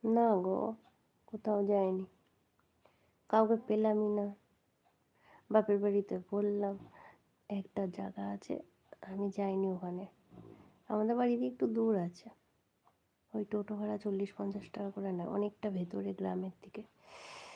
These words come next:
বললাম, "সকাল সকাল চলো, সকালবেলা কষা মাংস", আজকে, আজকে নয়, মানে মারা যাওয়ার আগে বলছিল।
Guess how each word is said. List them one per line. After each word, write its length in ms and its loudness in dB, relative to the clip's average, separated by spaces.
বললাম, 320 -2
"সকাল 380 -4
সকাল 360 -6
চলো, 500 -2
সকালবেলা 600 -4
কষা 300 -6
মাংস", 380 -4
আজকে, 240 -14
আজকে 320 -2
নয়, 140 2
মানে 220 0
মারা 300 0
যাওয়ার 260 -6
আগে 200 -8
বলছিল। 400 -16